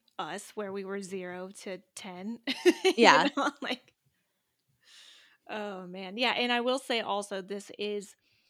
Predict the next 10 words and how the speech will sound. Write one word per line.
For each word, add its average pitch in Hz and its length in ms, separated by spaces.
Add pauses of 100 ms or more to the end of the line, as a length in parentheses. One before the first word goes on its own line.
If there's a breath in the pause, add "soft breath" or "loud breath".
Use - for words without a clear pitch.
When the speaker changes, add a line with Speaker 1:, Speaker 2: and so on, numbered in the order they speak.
(280)
Speaker 1:
I 196 80
believe, 220 460
the 196 100
highest, 214 600 (280)
um, 180 380 (360)
I 196 140
M 214 160
D 208 180
B 185 440 (280)
rated 196 580